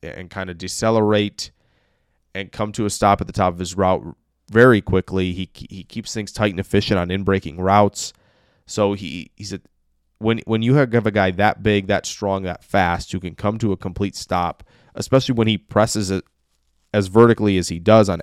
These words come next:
every route. Every route looks like a vertical route, um, to the defense.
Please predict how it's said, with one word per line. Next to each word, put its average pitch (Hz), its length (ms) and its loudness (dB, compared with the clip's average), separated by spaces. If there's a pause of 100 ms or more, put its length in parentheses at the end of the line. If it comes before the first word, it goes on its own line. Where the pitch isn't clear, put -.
every 107 320 2
route. 90 360 4 (120)
Every 117 180 2
route 113 240 6
looks 110 140 -2
like 104 120 0
a 101 40 -4
vertical 92 360 2
route, 95 400 4 (480)
um, 90 340 -2
to - 140 -6
the 98 80 0
defense. 92 640 -4